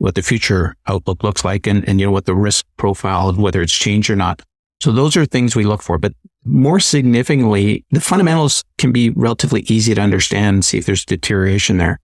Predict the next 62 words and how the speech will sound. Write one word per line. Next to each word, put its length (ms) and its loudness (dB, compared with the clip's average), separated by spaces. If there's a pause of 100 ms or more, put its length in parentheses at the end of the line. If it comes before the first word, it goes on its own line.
But 120 -2
there's 140 0
a 40 2
lot 180 2
of 100 -8
capital 400 0
markets 500 -2
things 300 0
that 100 -2
microcaps 640 -2
do 280 0 (140)
that 220 0
I 120 -2
think 380 -2
are 80 -2
red 300 0
flags, 560 -4
right? 240 0
When 100 2
you 80 2
see 220 0
them 100 4
start 240 -2
to 140 -4
issue 200 0
a 60 2
lot 140 0
of 80 -2
shares, 640 0
when 180 2
they're 100 2
looking 280 0
at 80 -2
financing 760 0 (300)
for 140 -2
reasons 400 2
that 160 0
don't 180 0
make 140 -2
a 60 0
lot 160 0
of 40 0
sense, 460 0 (160)
or 80 0
they're 100 0
spending 720 0
egregious 480 -2
amounts 300 0
of 80 0
money 260 2
on 240 0
investor 380 0
relations 640 2
or 120 0
something 540 0
that 160 0
doesn't 380 0
make 160 0
a 20 0
lot 160 0
of 60 0
sense, 420 0